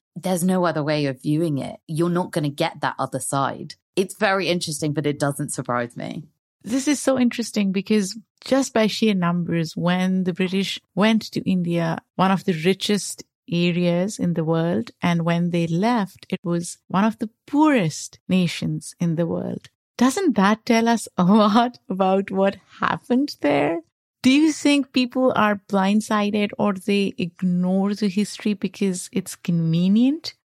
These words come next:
Speaker 1: I think so. I remember in, I think it was in twenty twenty-one, the schools minister, uh, rejected compulsory lessons about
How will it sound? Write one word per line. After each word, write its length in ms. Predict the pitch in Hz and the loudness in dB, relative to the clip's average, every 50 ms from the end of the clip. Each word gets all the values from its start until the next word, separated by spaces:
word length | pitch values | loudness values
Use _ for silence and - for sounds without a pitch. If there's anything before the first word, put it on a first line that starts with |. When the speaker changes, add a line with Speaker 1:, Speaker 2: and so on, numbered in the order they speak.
| _ _ | _ _
Speaker 1:
I 120 | - 190 277 | -4 -4 -4
think 300 | - - 190 170 151 - | -2 -4 -4 -4 -4 -6
so. 360 | - - 127 123 127 - - _ _ _ | -6 -6 -6 -6 -6 -10 -12 _ _ _
I 80 | - 175 | -2 -2
remember 640 | 185 196 208 208 220 220 220 220 196 208 202 185 - - | 0 0 0 2 2 2 0 0 2 2 0 0 -2 -2
in, 480 | - 170 165 160 160 156 151 147 143 - _ _ _ _ | -2 0 0 0 0 0 -2 -2 -4 -6 _ _ _ _
I 80 | - 165 | -14 -8
think 200 | - 214 208 202 | -6 -4 -4 -2
it 80 | 240 185 | -2 -4
was 140 | 226 185 | -2 -2
in 140 | 196 180 165 | -2 -4 -4
twenty 320 | - - 180 175 175 165 143 | -4 -4 -4 -2 -2 -4 -4
twenty-one, 760 | - 165 156 151 147 135 156 147 127 - - 139 139 143 - _ _ | -4 -4 -2 -2 -2 -2 -2 -2 -4 -4 -8 -8 -8 -8 -8 _ _
the 80 | 165 156 | -6 -4
schools 440 | - - - 175 175 175 170 156 156 | -4 -6 -4 -2 0 0 0 0 0
minister, 680 | 156 147 147 143 143 - - 131 123 127 127 - 139 - _ _ _ - | 0 0 0 -2 -2 -4 -4 -4 -4 -4 -6 -8 -12 -16 _ _ _ -6
uh, 160 | 135 139 131 - 151 | -6 -6 -6 -6 -6
rejected 760 | 165 156 147 - 160 147 - - - - 135 123 143 - - | -6 -4 -4 -4 -4 -4 -4 -6 -10 -10 -10 -10 -12 -14 -8
compulsory 580 | - 147 143 - 135 135 139 - 127 131 131 | -6 -6 -6 -4 -6 -8 -8 -8 -6 -6 -4
lessons 680 | 123 127 127 - - - 120 120 123 131 135 - - - - | -4 -4 -4 -4 -6 -8 -8 -8 -8 -8 -8 -10 -12 -8 -8
about 520 | 139 - 127 123 120 123 - - _ - | -6 -4 -4 -4 -4 -4 -6 -10 _ -14